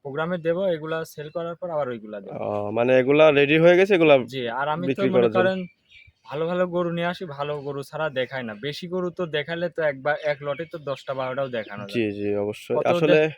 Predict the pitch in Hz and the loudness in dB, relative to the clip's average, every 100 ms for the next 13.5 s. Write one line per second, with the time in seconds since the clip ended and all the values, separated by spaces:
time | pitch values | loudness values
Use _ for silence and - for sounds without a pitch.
0 | _ _ - 151 156 156 147 147 147 170 | _ _ 2 2 4 2 4 4 6 4
1 | 180 190 196 190 151 151 - 147 143 - | 6 8 8 6 6 6 6 4 4 4
2 | 143 143 147 147 135 123 120 123 156 135 | 4 6 6 6 8 8 6 4 4 6
3 | 139 120 135 143 139 151 151 - - - | 6 6 4 4 4 2 0 -6 -20 -20
4 | - 135 - 151 - 160 175 170 160 165 | -4 2 6 6 6 6 6 6 4 6
5 | 160 175 180 156 139 151 135 120 127 113 | 6 6 6 4 6 6 8 6 6 2
6 | - 113 110 110 101 101 104 123 107 98 | 0 2 4 4 2 0 -4 -12 -14 -16
7 | 95 _ _ - 117 139 156 170 170 190 | -20 _ _ -6 -4 4 6 8 6 4
8 | 165 170 185 175 170 175 175 175 190 170 | 4 6 8 6 6 8 6 8 6 6
9 | 165 165 165 160 151 123 110 - _ _ | 6 8 8 6 4 0 -2 -6 _ _
10 | _ - 165 214 220 202 214 220 208 190 | _ -10 -4 0 2 2 0 0 0 0
11 | 165 185 - 208 190 - 185 190 196 185 | 0 -2 -6 -8 -8 -6 -4 -2 -2 -2
12 | 139 151 147 185 165 151 175 175 180 165 | 0 -2 -2 -8 -6 -6 -6 -6 -4 -6
13 | - 147 147 139 151 | -8 -12 -10 -10 -14